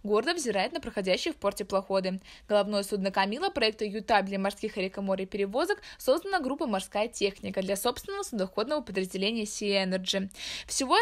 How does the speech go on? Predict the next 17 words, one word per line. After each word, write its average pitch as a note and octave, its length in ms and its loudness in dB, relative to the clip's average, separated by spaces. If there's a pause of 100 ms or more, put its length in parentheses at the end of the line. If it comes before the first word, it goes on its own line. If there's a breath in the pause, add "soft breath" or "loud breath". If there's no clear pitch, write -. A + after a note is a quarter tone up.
для B3+ 120 2
себя B3 300 4
компания B3+ 460 -2
построила A#3 460 0
два G3+ 300 0
аналоговых A3 500 0
судна. G3+ 400 -2
Второе G#3 540 2 (180 loud breath)
тоже C4+ 240 4
носит G#3 300 -4
красивое A#3 500 -2
женское G3+ 380 -4
имя — G3 420 -2 (260 soft breath)
«Элла». G3 400 2 (260 loud breath)
Как G#3 140 -4
заявляют F#3+ 500 2
создатели, C4 600 2